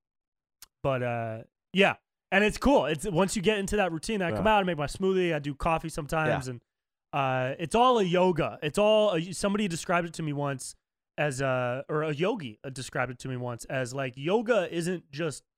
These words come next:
Speaker 1: yoga poses and stretching. The, the mentality of yoga,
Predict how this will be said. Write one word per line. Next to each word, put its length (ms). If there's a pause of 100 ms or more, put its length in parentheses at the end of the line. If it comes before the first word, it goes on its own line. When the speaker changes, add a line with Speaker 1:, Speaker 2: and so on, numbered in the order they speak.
(500)
Speaker 1:
yoga 280
poses 440
and 100
stretching. 520
The, 180 (160)
the 100
mentality 720
of 120
yoga, 580